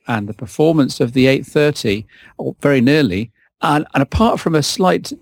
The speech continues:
uh, deficit in the camera, you're getting all that for, uh, something like half the price that the eight thirty was.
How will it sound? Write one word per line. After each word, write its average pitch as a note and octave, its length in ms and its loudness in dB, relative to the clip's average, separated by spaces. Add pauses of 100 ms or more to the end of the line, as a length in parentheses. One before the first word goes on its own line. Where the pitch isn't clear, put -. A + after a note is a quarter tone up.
(180)
uh, B2 100 2
deficit D3+ 460 -2
in - 60 -2
the B2+ 80 0
camera, D3+ 500 -2 (280)
you're E3 140 2
getting A3 200 0
all B3 280 2
that F3+ 220 0
for, - 260 0
uh, - 40 -8
something G3+ 280 -4
like D#3+ 200 0
half F#3+ 380 0
the - 100 -8
price F3+ 340 0
that - 120 -6
the - 80 0
eight A#2 180 0
thirty A2 280 -2
was. G2 360 -2